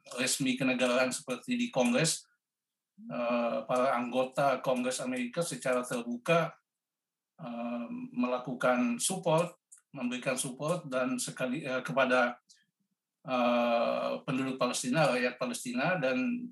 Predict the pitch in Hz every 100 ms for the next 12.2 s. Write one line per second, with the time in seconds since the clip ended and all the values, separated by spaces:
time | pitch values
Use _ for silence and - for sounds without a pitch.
0 | - 123 120 120 135 123 131 127 120 120
1 | - - 123 117 110 - 156 156 190 -
2 | - 127 127 127 135 127 123 131 120 123
3 | 120 143 170 139 127 123 120 - _ _
4 | _ _ _ - 127 127 127 123 - 131
5 | 131 120 117 127 131 127 135 127 123 120
6 | 123 127 123 120 127 123 - - 123 120
7 | 135 156 120 123 127 117 110 - - _
8 | _ _ - 113 - 127 120 123 160 127
9 | - 117 127 - - - _ _ _ _
10 | _ _ _ - 120 123 123 120 120 143
11 | 156 135 127 147 - 127 123 131 127 123
12 | 123 123